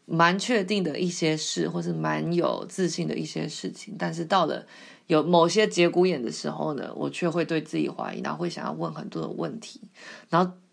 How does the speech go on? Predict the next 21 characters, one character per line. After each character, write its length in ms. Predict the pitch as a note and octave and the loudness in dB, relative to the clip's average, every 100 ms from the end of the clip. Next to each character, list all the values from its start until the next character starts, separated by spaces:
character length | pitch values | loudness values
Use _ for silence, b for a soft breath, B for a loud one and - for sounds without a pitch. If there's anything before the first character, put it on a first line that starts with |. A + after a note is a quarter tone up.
| - | 0
然 120 | F#3 | 2
后 40 | |
特 100 | G3 A#3+ | 4 4
别 80 | |
要 100 | G#3 | 4
讲， 240 | G#3 F3 A3 | 4 0 -2
这 80 | A#3 | 0
个 100 | G3 | 2
问 420 | D#3+ F#3+ G3 C#3+ F3 - | 2 2 0 0 -8 -2
都 140 | F#3+ | 0
是 100 | F3+ | 0
在 140 | F3+ F3+ | 2 2
问， 480 | D#3+ E3 F#3 F3 - | 2 0 -2 -2 -4
特 140 | G3 | -2
别 80 | G3 | 0
都 140 | F3+ | 0
是 100 | E3+ | -2
在 120 | E3+ D#3+ | 0 0
问 300 | D#3+ D#3 D#3+ | 0 -2 -2
自 180 | E3+ | -6
己， 400 | F3+ - - - | -8 -12 -14 -18